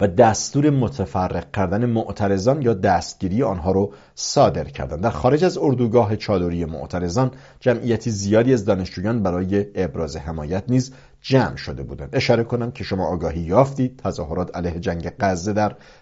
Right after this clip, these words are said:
ده‌ها دانشگاه در ایالات متحده ادامه یافته و بازداشت‌هایی در چندین دانشگاه نیز انجام شده. در کنار همین مطلب که ما که اصل مطلب رو کتمان نمی‌کنیم، همینی که الان مز-، مقامات جمهوری اسلامی و رهبری به اینقدر مینازند،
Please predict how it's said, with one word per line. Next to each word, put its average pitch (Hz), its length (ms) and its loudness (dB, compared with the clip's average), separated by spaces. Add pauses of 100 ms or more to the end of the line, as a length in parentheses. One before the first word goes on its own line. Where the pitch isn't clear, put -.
(160)
ده‌ها 123 380 6
دانشگاه 127 500 2
در 117 160 0
ایالات 87 420 -4
متحده 85 480 -4
ادامه 82 260 -6
یافته 113 280 -2
و 123 160 4 (320)
بازداشت‌هایی 90 680 0
در 117 100 0
چندین 95 380 -6
دانشگاه 98 360 -4
نیز 101 180 -4
انجام 87 320 -6
شده. 85 300 -10
در 175 120 2 (140)
کنار 175 200 0
همین 170 440 2
مطلب 92 500 -2 (260)
که 143 100 -2
ما 160 80 0
که 147 160 0
اصل 156 240 2
مطلب 117 280 0
رو 120 60 -2
کتمان 104 380 -4
نمی‌کنیم، 80 380 -8 (480)
همینی 190 300 6
که 180 140 6
الان 135 280 4
مز-، 107 140 2
مقامات 107 560 2
جمهوری 92 420 -2
اسلامی 95 340 -2
و 107 120 -2
رهبری 87 420 -2
به 90 100 -4
اینقدر 101 360 -4
مینازند، 98 880 4